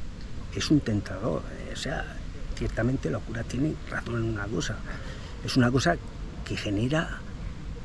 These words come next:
una cosa mala que tenemos dentro, como todos, como tenemos un cáncer, tenemos, es temporal lo que tenemos. Nosotros en la, en la vida el cuerpo es temporal.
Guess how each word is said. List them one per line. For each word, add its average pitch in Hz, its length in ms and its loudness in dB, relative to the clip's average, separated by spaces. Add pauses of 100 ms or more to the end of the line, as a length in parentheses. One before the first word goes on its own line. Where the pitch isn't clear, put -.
(1500)
una 123 200 4
cosa 120 220 4
mala 113 260 6
que 98 80 2
tenemos 98 400 4
dentro, 127 300 2 (260)
como 98 160 -2
todos, 76 280 -2
como 101 180 -4
tenemos 101 320 -2
un 98 80 -4
cáncer, 147 640 2
tenemos, 104 260 -2 (100)
es - 140 -4
temporal - 560 2
lo - 200 -2
que - 120 -2
tenemos. - 260 2 (600)
Nosotros 147 540 6
en 110 160 0
la, 104 120 0 (120)
en 110 100 0
la 104 80 0
vida 143 500 6
el - 120 -6
cuerpo 127 300 2
es - 60 2
temporal. 127 600 6